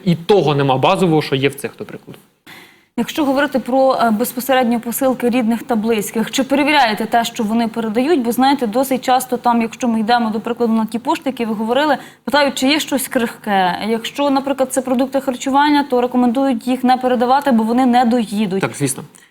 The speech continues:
Speaker 1: Перше, те, що я ж кажу, те, що ми перейшли на систематику, нам допомагає передавати навіть, е, припустимо,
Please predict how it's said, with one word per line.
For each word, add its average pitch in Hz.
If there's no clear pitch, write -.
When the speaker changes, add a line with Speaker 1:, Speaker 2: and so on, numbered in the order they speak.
Speaker 1:
Перше, 175
те, 170
що -
я 147
ж 143
кажу, 131
те, 160
що 160
ми 156
перейшли 156
на 147
систематику, 170
нам 160
допомагає 147
передавати 147
навіть, 139
е, 135
припустимо, 143